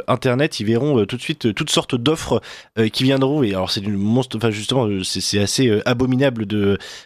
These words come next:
euh, de vo-, de voir ça aussi, euh, de manière aussi, euh, étalée. Euh, Laurence Trochu, simplement, ça représente combien, le, justement, euh, tous ces, euh, euh, intérêts, euh, financiers ? Est-ce que c'est, euh, on parle de quelques, euh,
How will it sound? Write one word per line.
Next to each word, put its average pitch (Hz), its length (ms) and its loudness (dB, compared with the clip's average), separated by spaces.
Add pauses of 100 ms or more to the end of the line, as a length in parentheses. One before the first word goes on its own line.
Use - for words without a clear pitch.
(160)
euh, 98 240 2
de 95 140 0
vo-, 101 180 0
de 101 100 0
voir 104 220 0
ça 131 160 0
aussi, 110 400 -2
euh, 101 140 4 (260)
de 104 80 -6
manière 117 280 4
aussi, 117 280 2
euh, 113 140 2
étalée. 156 380 2 (220)
Euh, - 120 4
Laurence 165 240 2
Trochu, 190 240 -2
simplement, 160 360 0
ça 143 120 0
représente 135 340 -4
combien, 139 420 2
le, 110 460 4
justement, 113 520 0
euh, 104 60 2
tous - 160 -8
ces, 110 300 0
euh, 101 160 2 (340)
euh, 214 220 2
intérêts, 131 400 2
euh, 113 160 2
financiers ? 139 720 2
Est-ce 123 160 -2
que 147 100 0
c'est, 113 360 0
euh, 104 120 4 (240)
on 101 100 -4
parle 120 520 2
de 98 560 2
quelques, 120 320 -2
euh, 120 460 2